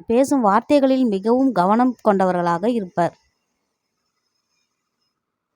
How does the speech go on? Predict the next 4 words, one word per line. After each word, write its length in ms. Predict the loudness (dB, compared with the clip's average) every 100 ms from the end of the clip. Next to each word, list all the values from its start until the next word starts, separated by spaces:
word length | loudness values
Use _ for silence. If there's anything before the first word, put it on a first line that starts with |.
| _ _ _ _ _ _ _ _ _ 2
பிறர் 260 | 2 2 0
தம்மை 280 | 0 2 0 0
குறை 220 | 0 0 0
காணாத 360 | 0 2 2 2